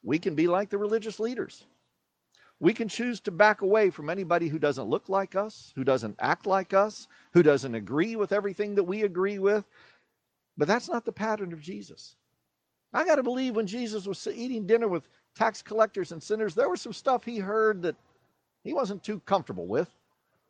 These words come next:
But he wasn't there to be comfortable. He was there to be involved with them.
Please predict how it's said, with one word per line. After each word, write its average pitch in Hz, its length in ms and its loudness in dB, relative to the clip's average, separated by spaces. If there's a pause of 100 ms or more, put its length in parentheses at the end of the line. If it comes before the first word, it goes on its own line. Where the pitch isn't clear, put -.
(680)
But 135 200 2
he 208 40 0
wasn't 233 380 2
there 247 240 4
to 196 80 0
be 185 140 -6
comfortable. 131 520 -6
He 160 140 -8
was 151 160 -8
there 196 300 -2
to 151 240 -6 (320)
be 165 100 -6
involved 156 460 0
with 120 100 -10
them. 98 240 -10